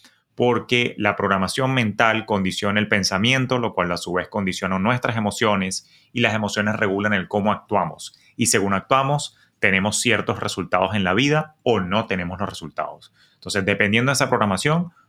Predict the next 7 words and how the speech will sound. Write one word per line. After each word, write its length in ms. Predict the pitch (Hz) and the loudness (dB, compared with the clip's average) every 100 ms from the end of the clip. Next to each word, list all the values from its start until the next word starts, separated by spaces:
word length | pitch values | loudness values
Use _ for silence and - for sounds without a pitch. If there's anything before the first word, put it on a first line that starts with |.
| _ | _
podemos 380 | 101 98 101 107 | 0 0 0 -2
estar 520 | 98 107 98 107 107 _ _ | 0 2 4 2 -2 _ _
teniendo 500 | 107 95 92 98 107 | -2 0 0 0 0
problemas 540 | 104 95 98 101 117 113 | 2 2 2 2 0 -2
en 80 | |
los 120 | 107 98 | -4 -4
resultados 800 | 95 90 - 87 90 101 - | -6 -8 -2 0 2 0 -6